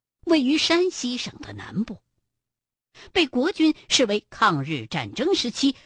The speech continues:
关系国家安危之要地。一九三八年以来，日本军队曾经集结重兵，先后十三次围攻中条山。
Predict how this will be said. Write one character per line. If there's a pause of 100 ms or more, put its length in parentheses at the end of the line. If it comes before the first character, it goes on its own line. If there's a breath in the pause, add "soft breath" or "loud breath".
(180 soft breath)
关
系
国
家
安
危
之 (100)
要
地。 (1600)
一
九
三
八
年
以
来， (880 loud breath)
日
本
军
队 (100)
曾
经
集 (160)
结
重
兵， (400)
先
后
十
三 (120)
次 (200 soft breath)
围
攻
中
条
山。